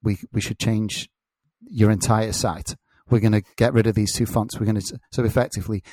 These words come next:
we're gonna change the entire site. I mean, when you start to factor in the testing time needed to make sure that everything is, is on point, like, you really, you are asking a lot. So maybe that's something that we could do down the line if we really want to.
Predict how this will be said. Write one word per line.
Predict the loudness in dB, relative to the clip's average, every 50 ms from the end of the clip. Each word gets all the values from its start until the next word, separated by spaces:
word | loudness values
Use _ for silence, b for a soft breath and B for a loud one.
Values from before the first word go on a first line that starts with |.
| B B B
we're | 4 4 4 4
gonna | 2 0 0 -2 -2
change | -2 -2 -2 -2
the | -2 -4
entire | -2 -2 -2 -2 -2 -2 -4
site. | -4 -6 -6 -6 -6 -8 -12 -16 B B B B B B
I | 2
mean, | 2 4 4
when | 4 4 4
you | 4 2
start | 4 4 2 4 2
to | 0 0
factor | 2 0 0 0 -2 0 0
in | 2 2 0
the | -2 -2 -2 -2
testing | -2 -2 -2 -4 -2 -2 -4 -6 -8 _ B B B B B B -4
time | 0 0 2 2 4
needed | 4 4 4 2 0 -2 -2
to | -2 0 0
make | 0 0 -2 -2
sure | 0 0 0 0
that | 0 -2 -2
everything | -2 0 0 0 0 0 0 0
is, | 0 0 -2 -4 -6 -6 -10 _ _ _ -6
is | -4 -2 -2 -2 -4 -6 -6 -4
on | -2 -2 -2 0
point, | 0 0 0 0 -2 -4 -8 -10 b b b b b b b b b b
like, | -6 -6 -6 -6 _ _ _ _ _ _ _ _ _ _ _ _ 0
you | 2 4 6
really, | 8 8 6 6 4 2 0 0 2
you | 4 6 6 6
are | 6 6 4
asking | 2 0 -2 -4 -6 -4
a | -2 -2
lot. | -2 -2 -4 -4 -2
So | 0 2 4
maybe | 4 4 4 4 2
that's | 2 0 -2 -2
something | -2 -2 -2 -2 -2 -2
that | -2 -2 -4
we | -6
could | -8 -8 -4
do | -2 0 2
down | 2 2 0 0 0
the | 0 2 2 2
line | 2 2 0 -2
if | -4 -6 -4 -4
we | -2
really | 0 0 0 0 0 -2
want | -2 -2 -4 -6 -8
to. | -10 -12